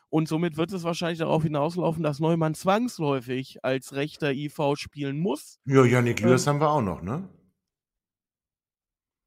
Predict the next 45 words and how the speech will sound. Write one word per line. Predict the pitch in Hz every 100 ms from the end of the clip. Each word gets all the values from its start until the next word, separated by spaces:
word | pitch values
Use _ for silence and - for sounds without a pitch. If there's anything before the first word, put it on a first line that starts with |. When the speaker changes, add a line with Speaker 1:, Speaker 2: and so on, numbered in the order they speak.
| _
Speaker 1:
Ja, | 143 127 139
aber | 151 147
ob | 131
er | 151
das | 156 165
dann | - 165 160
so | 143 170 190
aufrührt, | - 165 185 - - 180 175 -
das | -
Speaker 2:
Ich | 151
Speaker 1:
weiß | -
Speaker 2:
glaub's | 175 175 -
Speaker 1:
ich |
Speaker 2:
auch | 143
Speaker 1:
nicht. | 135 92 -
Speaker 2:
nicht. | - - - - - -
Also | 131
ich | 135
glaub's | 147 139
auch | 156
nicht. | 180
Ich | -
find | 165
auch | 147
meine | 131 143 151
Idee | 131 135
immer | 147 147 151
noch, | 151 131 123
Alze | 127 147 135
nach | 123
links | 123 156
zu | 151
ziehen, | 131 143 131
eine |
gute | 131 139 120
Idee. | 117 120 151
Ich | 143
glaub, | 120 113 -
äh, | 120 120 139
find | 113 127 117
schön, | 143
dass | 131 127
André | 135 127
jetzt | 123 107
langsam | 113 120 120